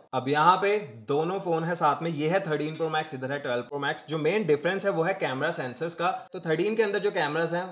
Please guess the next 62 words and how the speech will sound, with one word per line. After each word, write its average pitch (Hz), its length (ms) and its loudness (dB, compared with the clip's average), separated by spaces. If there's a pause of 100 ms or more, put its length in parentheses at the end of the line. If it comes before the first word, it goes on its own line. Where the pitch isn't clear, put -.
(100)
वो 143 100 -10
काफी 147 380 0
बड़े 131 220 2
हैं 175 160 -4
ट्वेल्व 131 220 -4
के 151 120 -6
comparison 135 500 -2
में, 180 120 -4
but 156 180 0
अगर 151 180 4
आप 151 140 6
ऐसे 135 240 -2
देखोगे 139 420 -2
regular 123 600 -2
everyday 135 300 -2
life 117 260 -4
में 131 120 -6
तो 139 100 -2
I 123 100 4
don't 135 220 -4
think 135 140 -6
आप 123 160 0
ज्यादा 120 300 0
इसको 131 220 -6
पहचान 120 380 -6
पाओगे। 135 380 0
उसके - 200 -4
अलावा 185 260 6
जो 202 120 4
कलर्स 180 340 2
का 202 120 0
लुक 180 280 -2
है 196 160 0
वो 147 160 -8
बिल्कुल 156 340 -2
सेम 160 260 -4
है, 160 60 -2
जो 165 120 -4
finish 165 400 -4
है 175 260 -2 (200)
वो 139 100 -2
बिल्कुल 160 400 2
same 156 320 -2
है। 165 220 -4 (240)
अगर 139 240 0
हम 156 120 -2
इस 156 140 -2
site 139 240 0
से 156 120 -4
भी 156 100 -6
देखें 139 280 -2
तो 147 80 0
आप 139 120 -2
लोग 143 120 -4
देख 123 160 -6
सकते 135 260 -10
हो 139 100 -6 (420)
exactly 190 640 0
same 165 380 -2
है 180 120 0
दोनों 165 240 0
phone। 175 300 -4